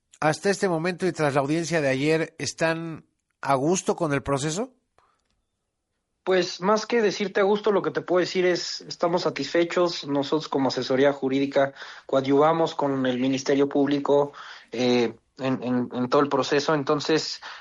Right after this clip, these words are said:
Speaker 2: por el momento estamos satisfechos con, con lo que está pasando.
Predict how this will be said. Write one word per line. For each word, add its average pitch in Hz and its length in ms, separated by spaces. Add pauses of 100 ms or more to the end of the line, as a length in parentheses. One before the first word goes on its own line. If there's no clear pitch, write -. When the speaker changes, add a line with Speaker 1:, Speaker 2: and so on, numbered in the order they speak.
(120)
Speaker 2:
por 143 140
el 147 60
momento 160 460
estamos 165 360
satisfechos 151 560
con, 135 260
con 135 220
lo 127 100
que 131 80
está 139 500
pasando. 123 360